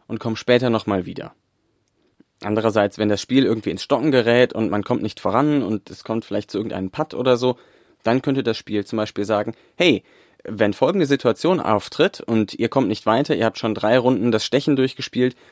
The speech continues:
dann passiert jetzt irgendetwas anderes und zwar kommt das aus der Inspirationstabelle X Y und würfel da mal mit einem W zwanzig.“ Und wichtig ist, man sollte sich auch noch fragen, haben diese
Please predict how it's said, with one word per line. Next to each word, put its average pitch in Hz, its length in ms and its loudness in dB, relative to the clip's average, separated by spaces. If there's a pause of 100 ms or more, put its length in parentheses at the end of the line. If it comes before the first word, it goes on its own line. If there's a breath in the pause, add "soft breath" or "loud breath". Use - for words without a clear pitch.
(240 soft breath)
dann 147 300 0 (480 soft breath)
passiert 147 400 0
jetzt 113 180 0
irgendetwas 104 440 0
anderes 151 460 4
und 117 140 0
zwar 107 220 0
kommt 107 200 -2
das 107 120 -4
aus - 160 -2
der 92 100 -4
Inspirationstabelle 98 920 0
X 104 140 0
Y 147 320 2
und 120 140 2
würfel 120 240 2
da 101 120 0
mal 101 140 0
mit 98 180 -4
einem 95 120 -6
W 92 80 -4
zwanzig.“ - 560 -12 (1120)
Und 117 160 0
wichtig 139 300 0
ist, 131 200 -4
man 120 140 2
sollte 117 220 2
sich 120 160 -6
auch 110 60 -2
noch 117 120 0
fragen, 113 380 -2
haben 131 260 0
diese 113 400 -2